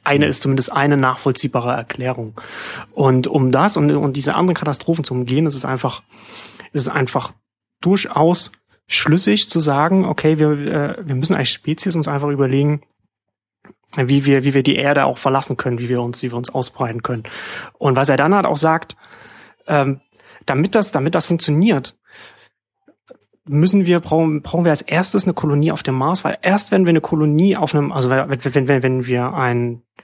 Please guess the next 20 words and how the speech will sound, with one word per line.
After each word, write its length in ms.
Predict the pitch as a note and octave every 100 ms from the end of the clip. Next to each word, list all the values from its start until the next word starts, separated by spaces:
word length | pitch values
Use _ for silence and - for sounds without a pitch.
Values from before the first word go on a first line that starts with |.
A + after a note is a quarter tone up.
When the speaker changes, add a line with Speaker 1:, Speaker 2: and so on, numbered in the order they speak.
| _ _
Speaker 1:
wenn, 280 | D3+ B2+ B2+ -
wenn 160 | C3
wir 80 | B2+
Menschen 420 | B2+ C#3+ F#3+ F#3+
haben, 280 | D#3 D#3 D3+
die 100 | C#3+
auf 80 | C#3
einem 100 | C#3
anderen 180 | D3+ E3
Planeten 280 | D3 C#3+ B2+
leben, 420 | B2+ D3 G3 F#3+
erst 340 | - C3+ - -
dann 320 | D#3+ F#3+ - _ _ - _
haben 280 | - C3+ C#3
wir 140 | C#3 C3+
den, 720 | C3 C3 B2+ A#2+ B2+ B2 A#2+
den, 220 | B2+ A#2+
den 120 | B2
ökonomischen 600 | C#3 - D3 D#3+ F3 C#3
Anreiz, 640 | - F3+ D#3 B2 C#3 -